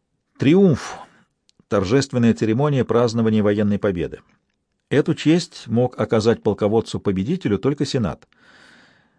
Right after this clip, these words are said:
До тех пор, пока Сенат не давал разрешения на триумф, полководцу надлежало находиться за чертой города. Как только он пересекал черту,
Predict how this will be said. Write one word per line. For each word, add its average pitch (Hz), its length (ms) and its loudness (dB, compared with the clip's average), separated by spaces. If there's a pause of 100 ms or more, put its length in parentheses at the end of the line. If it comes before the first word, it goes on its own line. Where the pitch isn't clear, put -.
До 110 140 2
тех 151 200 0
пор, 151 140 2
пока 127 260 0
Сенат 123 340 0
не 117 100 2
давал 143 400 2 (100)
разрешения 165 640 0
на 147 80 -2
триумф, 143 480 -2 (160)
полководцу 127 560 0
надлежало 110 460 0
находиться 127 640 -2
за 104 100 -4
чертой 113 380 -2
города. 87 420 -4 (460)
Как 135 260 0
только 151 380 2
он 117 100 4
пересекал 120 560 0
черту, 160 540 -2